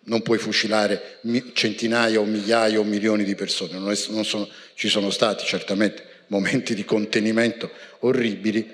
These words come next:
però l'Italia è stata in piedi. E non è poco. Vuol dire che quella cosa che si era fatta cinquantacinque anni prima, le gambe in qualche maniera le aveva messe, le radici le aveva messe,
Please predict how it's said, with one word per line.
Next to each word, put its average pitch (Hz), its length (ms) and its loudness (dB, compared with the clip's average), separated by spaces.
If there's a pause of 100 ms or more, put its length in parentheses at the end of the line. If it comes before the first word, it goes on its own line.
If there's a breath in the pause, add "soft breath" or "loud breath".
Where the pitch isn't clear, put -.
(160)
però 117 220 2
l'Italia 113 880 0
è - 80 -14
stata 107 320 0
in 92 140 -8
piedi. - 280 -14 (1300)
E 123 100 -4
non 110 160 0
è 98 100 0
poco. - 420 -18
Vuol 104 180 -2
dire 107 180 4
che 104 120 2
quella 107 220 2
cosa 117 260 2
che 98 100 0
si - 120 -2
era 98 100 0
fatta 101 260 0
cinquantacinque 101 720 -2
anni 95 220 0
prima, 87 360 -8 (480 loud breath)
le 107 140 2
gambe 92 480 0
in 107 120 -4
qualche 95 320 -2
maniera 87 440 -8 (120)
le 104 100 0
aveva 95 300 0
messe, 120 520 0
le 98 140 -2
radici 98 400 0
le 92 80 2
aveva 104 260 4
messe, 90 380 -4